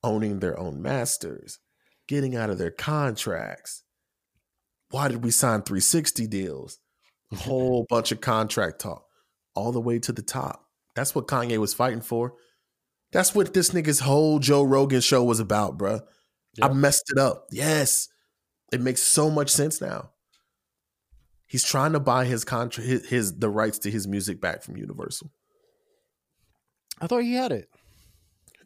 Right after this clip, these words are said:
Speaker 1: Nope.
Speaker 2: Oh,
Speaker 1: He,
Speaker 2: shit.
Speaker 1: he had it 'cause Jay-Z gave it to him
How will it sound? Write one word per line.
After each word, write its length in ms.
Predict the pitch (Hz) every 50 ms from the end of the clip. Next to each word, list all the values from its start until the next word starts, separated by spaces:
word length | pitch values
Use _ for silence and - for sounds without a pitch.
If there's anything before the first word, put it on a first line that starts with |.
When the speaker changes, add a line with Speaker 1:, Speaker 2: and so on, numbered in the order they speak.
| -
Speaker 1:
Nope. 400 | - 110 - 143 165 - - - - - _ _ _ _ _ _ _ _ _ _ _ _ _ _ _ _ _ _ _ - - -
Speaker 2:
Oh, 240 | 120 170 196 147 92
Speaker 1:
He, 160 | 85 - 107
Speaker 2:
shit. 260 | 107 - 202 147 - _ _
Speaker 1:
he 100 | - 104 -
had 240 | - 120 131 151 165
it 220 | 190 202 - -
'cause 140 | - - - -
Jay-Z 380 | - 98 110 113 104 117 113
gave 240 | 98 143 170 202 180
it 100 | 117 -
to 100 | - 131 123
him 240 | 123 120 123 123